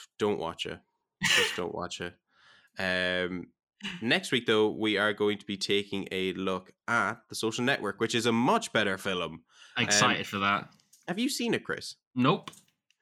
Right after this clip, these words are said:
Speaker 1: No, oh, Chris hasn't. Oh, even better. I think it's a good thing when one of us has watched it and vetted it. That's the main thing.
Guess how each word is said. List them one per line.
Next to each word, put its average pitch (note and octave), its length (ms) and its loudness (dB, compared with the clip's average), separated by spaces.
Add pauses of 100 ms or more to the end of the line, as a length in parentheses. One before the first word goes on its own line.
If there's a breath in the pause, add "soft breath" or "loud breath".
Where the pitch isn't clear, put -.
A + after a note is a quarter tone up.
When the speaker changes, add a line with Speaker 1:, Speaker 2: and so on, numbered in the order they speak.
(120)
Speaker 1:
No, C3 80 -2
oh, B2 80 -4
Chris - 240 -4
hasn't. B2 260 -4
Oh, A2+ 200 -2
even A#2+ 220 -2
better. G2 280 0 (320 loud breath)
I A2+ 40 -4
think B2 380 -2
it's A#2 160 -4
a A#2+ 40 -2
good B2+ 200 0
thing A2+ 380 0
when G#2 160 0
one G#2+ 120 2
of G2+ 80 -2
us G2+ 100 -4
has F#2+ 120 -6
watched F#2+ 340 -4
it E2 80 -12
and F2 100 -12
vetted D#2+ 240 -4
it. - 140 -8
That's F#2+ 180 -6
the - 60 -14
main D#2+ 160 -10
thing. D#2+ 240 -12